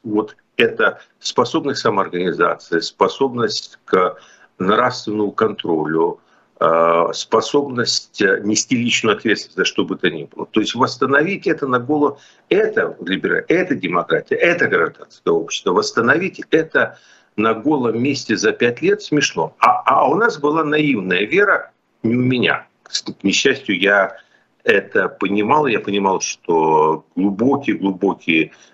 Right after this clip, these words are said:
ренессанс авторитаризма, он просто неизбежен,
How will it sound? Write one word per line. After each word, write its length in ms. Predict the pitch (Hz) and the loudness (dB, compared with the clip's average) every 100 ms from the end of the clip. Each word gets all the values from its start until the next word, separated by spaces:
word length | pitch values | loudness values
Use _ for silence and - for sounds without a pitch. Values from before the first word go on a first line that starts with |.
| _ | _
ренессанс 640 | 92 90 90 104 82 - | 0 0 0 2 0 -2
авторитаризма, 720 | - - 76 - 92 107 90 | -6 -4 -2 0 0 0 -2
он 100 | 80 | -2
просто 300 | - 87 - | -2 -4 -2
неизбежен, 680 | 87 90 82 - - 127 - | 0 0 0 0 0 0 -4